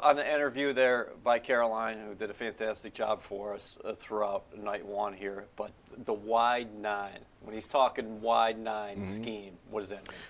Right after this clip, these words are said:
Speaker 2: He, he's talking about the, the shade of the defensive ends, uh, outside. Uh, so when you play a wide nine, when you're lined up against a tight end,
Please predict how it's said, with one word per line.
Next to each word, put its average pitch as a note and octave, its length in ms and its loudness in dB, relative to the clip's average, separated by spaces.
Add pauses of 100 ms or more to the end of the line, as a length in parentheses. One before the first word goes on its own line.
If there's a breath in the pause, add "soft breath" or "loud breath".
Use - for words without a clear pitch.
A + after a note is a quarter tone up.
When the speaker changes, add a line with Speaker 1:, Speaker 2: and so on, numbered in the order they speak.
Speaker 2:
He, D3 200 6
he's D#3+ 160 6
talking C#3 280 12
about A#2+ 320 12
the, A2 240 8
the G2+ 120 0
shade B2+ 540 6
of G#2+ 180 4
the G2+ 80 -2
defensive G#2+ 540 -2
ends, A#2 320 2 (260 soft breath)
uh, - 260 6 (160)
outside. G#2 540 8 (220 soft breath)
Uh, A2+ 200 10
so C#3 180 10
when C3+ 140 8
you B2+ 80 4
play C#3+ 180 8
a C3 60 12
wide B2+ 260 12
nine, B2+ 240 10
when A#2 100 2
you're A#2 100 4
lined C#3 200 10
up B2+ 80 2
against B2+ 240 4
a A#2 40 -2
tight A#2 260 8
end, A#2 220 6